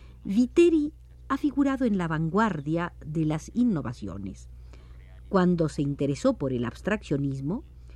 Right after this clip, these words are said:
en los trazos anchos y vigorosos lograba calidades colorísticas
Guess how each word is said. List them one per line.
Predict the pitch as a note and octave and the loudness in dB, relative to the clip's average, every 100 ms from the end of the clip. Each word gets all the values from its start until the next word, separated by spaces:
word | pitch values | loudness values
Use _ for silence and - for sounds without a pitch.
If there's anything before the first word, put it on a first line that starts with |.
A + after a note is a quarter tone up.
| - - - | -20 -12 4
en | G#3+ | 8
los | G3+ F3+ | 8 6
trazos | A#3 A3+ - - | 2 0 -2 2
anchos | F#3 G3+ F3+ D3+ - | 6 6 4 -2 -4
y | C3 | -6
vigorosos | D3 G#3+ G3 D4+ - - - - - | 0 2 2 0 -2 -4 -10 -16 4
lograba | A3 A#3+ A#3+ D4 D#4 B3+ | 10 10 10 4 2 0
calidades | E3+ D3+ D3+ F3+ E3+ D#3+ | -2 -2 0 0 0 -2
colorísticas | C#3+ B2 D3 F#3 - C3 B2 C3 | -2 0 0 -2 -4 -6 -4 -6